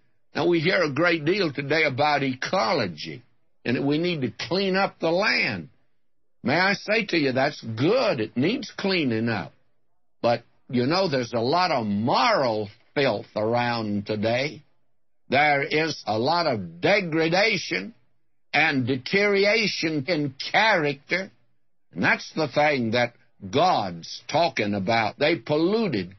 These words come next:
God's land. They would have come in and be a witness to him. And now they're as bad as the people that were in that land. Now,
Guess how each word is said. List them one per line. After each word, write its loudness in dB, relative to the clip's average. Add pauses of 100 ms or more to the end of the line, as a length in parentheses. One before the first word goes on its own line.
God's 0
land. -2 (120)
They 4
would 0
have -10
come 2
in 2
and 0
be 2
a 2
witness -2
to 0
him. -4 (340)
And 0
now 2
they're 2
as -2
bad 2
as 0
the -2
people 0
that -2
were 4
in 2
that -2
land. 0 (1160)
Now, 2